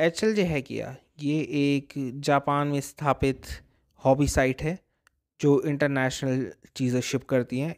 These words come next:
इससे आप क्या-क्या मंगा सकते हैं, और ये बैंडाई के ऑफिशियल पार्टनर्स हैं, तो यहाँ से मंगाने किट्स काफ़ी आप लोगों के लिए सेफ भी है और गारंटीड भी है,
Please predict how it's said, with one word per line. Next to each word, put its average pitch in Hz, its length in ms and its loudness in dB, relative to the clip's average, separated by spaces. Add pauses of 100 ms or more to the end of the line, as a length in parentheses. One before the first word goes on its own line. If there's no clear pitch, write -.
इससे 160 280 -2
आप 147 240 2
क्या-क्या 135 320 -2
मंगा 120 220 -2
सकते - 340 -12
हैं, 147 80 -12
और 143 260 4
ये 143 200 2
बैंडाई 139 440 4
के 147 100 -2
ऑफिशियल 139 540 -2
पार्टनर्स 135 420 0
हैं, 196 100 -4 (680)
तो 123 420 2 (1200)
यहाँ 143 260 4
से 185 120 -4
मंगाने 143 600 -2
किट्स - 500 -4
काफ़ी 135 400 0
आप 131 120 4
लोगों 131 200 2
के 139 120 -2
लिए 139 140 4
सेफ 139 300 2
भी 147 140 0
है 170 100 6
और 160 60 0
गारंटीड 127 540 0
भी 101 180 -12
है, - 120 -20